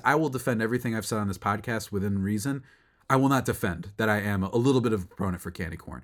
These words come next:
It makes you hate yourself the more you have it, but those initial bites, just getting a crap ton of sugar, sometimes it works. I think once in a while.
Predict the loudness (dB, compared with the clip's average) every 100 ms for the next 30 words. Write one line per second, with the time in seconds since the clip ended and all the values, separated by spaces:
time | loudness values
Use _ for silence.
0 | _ _ _ _ _ _ _ -4 0 2
1 | 2 2 0 0 -2 -2 -2 -2 0 -2
2 | -4 -4 0 2 0 0 0 0 -2 -4
3 | _ _ _ -2 0 4 4 4 0 0
4 | 0 -2 0 0 0 -2 -8 -10 _ _
5 | -4 -4 0 2 2 -2 -8 -10 -10 -2
6 | 0 0 0 -2 -2 -4 -2 -2 -4 _
7 | _ _ -4 -2 0 0 0 0 -2 -2
8 | -2 -6 _ _ _ -6 -6 -4 2 2
9 | 2 -6 -4 2 4 4 2 4 4 4
10 | 6 6 6 0 -10